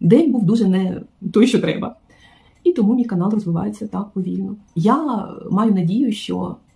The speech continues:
все це нивелює ера Водолія, яка зараз йде, я Водолій, і, може, оці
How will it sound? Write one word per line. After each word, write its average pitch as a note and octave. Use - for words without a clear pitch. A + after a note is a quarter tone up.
все -
це F#3
нивелює G3
ера F#3
Водолія, F3
яка F#3+
зараз F#3+
йде, F3
я E3+
Водолій, E3
і, D#3+
може, F3
оці F3+